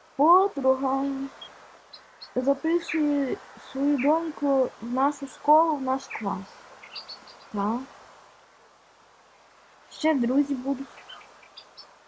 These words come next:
Я не знаю. Я з нею в садочок ходила, ну вона досить добра.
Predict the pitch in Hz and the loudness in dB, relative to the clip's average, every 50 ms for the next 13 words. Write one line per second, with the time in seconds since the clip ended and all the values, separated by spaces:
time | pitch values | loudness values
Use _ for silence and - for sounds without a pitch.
0 | - - - 262 302 339 320 262 233 202 - 190 175 170 180 185 190 190 - - | -16 -6 -2 0 2 2 2 0 0 -2 -4 -6 -6 -6 -8 -8 -10 -12 -18 -20
1 | - - - - - - - - - - - - 294 - - - - - - - | -20 -20 -20 -20 -20 -20 -20 -20 -20 -20 -20 -20 -20 -20 -20 -20 -20 -20 -20 -20
2 | _ - - - - - - - - - - - - 233 277 294 311 320 339 294 | _ -20 -20 -20 -20 -20 -20 -20 -20 -20 -12 -4 2 6 6 8 8 6 4 0
3 | 269 302 320 320 311 311 294 - 311 285 240 254 285 311 302 - 285 - - - | -4 -4 -4 -2 -2 -4 -2 0 0 0 2 4 2 2 0 -4 -10 -8 -6 -4
4 | 277 240 233 233 233 226 220 214 220 226 247 262 277 302 320 330 294 311 320 302 | -4 -2 0 0 0 0 0 0 -2 -2 0 0 0 0 0 -2 -2 -4 -6 -4
5 | - 302 269 226 214 220 233 233 220 214 208 202 | -4 -4 -4 -2 0 0 2 2 0 -2 -6 -12